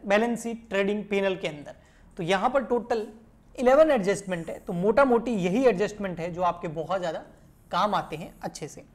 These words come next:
इसके अंदर सबसे फर्स्ट आता है आपका क्लोजिंग स्टॉक। क्लोजिंग स्टॉक का वैसे मैं आपको बता चुका हूँ, लेकिन फिर बता दूंगा। फिर आउटस्टैंडिंग एक्सपेंस, फिर प्रीपेड या अनएक्सपायर्ड एक्सपेंस, फिर accrued income, income received in advance, जिसको अनअर्न इनकम भी बोलते हैं,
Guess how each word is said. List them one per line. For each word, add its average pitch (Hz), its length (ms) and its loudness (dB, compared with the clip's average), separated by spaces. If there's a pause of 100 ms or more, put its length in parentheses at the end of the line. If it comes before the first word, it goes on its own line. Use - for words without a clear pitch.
(260)
इसके - 180 -4
अंदर 254 160 0
सबसे 247 320 -6
फर्स्ट 233 260 -4
आता 202 120 -2
है 196 60 0
आपका 202 140 -6
क्लोजिंग 190 460 -4
स्टॉक। 247 320 -10 (340)
क्लोजिंग 247 320 2
स्टॉक 233 300 -8
का 233 60 0
वैसे 190 280 -2
मैं 202 100 -2
आपको 196 200 -4
बता 170 300 2
चुका 240 240 -2
हूँ, 240 220 -4
लेकिन 180 200 -8
फिर 208 180 -6
बता 196 220 0
दूंगा। 208 260 -8 (320)
फिर 214 100 2
आउटस्टैंडिंग 220 720 0
एक्सपेंस, 254 520 -10 (440)
फिर 208 100 -4
प्रीपेड 226 500 6
या 226 80 6
अनएक्सपायर्ड 220 840 0
एक्सपेंस, 247 480 -6
फिर 190 280 -12
accrued 220 440 2
income, 233 280 -2 (460)
income 285 420 2
received 262 360 0
in 202 160 4
advance, 185 440 0 (460)
जिसको 180 220 -10
अनअर्न 233 720 0
इनकम 226 380 0
भी 233 80 -2
बोलते 220 340 -2
हैं, 247 200 -10